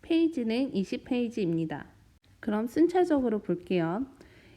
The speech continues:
일정량의 기체에서 온도와 압력이 동시에 변할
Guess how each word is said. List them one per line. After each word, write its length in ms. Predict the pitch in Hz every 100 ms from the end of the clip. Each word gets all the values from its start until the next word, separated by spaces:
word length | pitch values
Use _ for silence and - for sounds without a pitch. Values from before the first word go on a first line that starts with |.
| -
일정량의 720 | 220 202 330 339 320 302 294
기체에서 800 | 277 - - 247 202 170 240 240
온도와 500 | - 196 202 254 262
압력이 380 | 190 180 208 220
동시에 480 | - 190 185 285 269
변할 320 | 269 190 196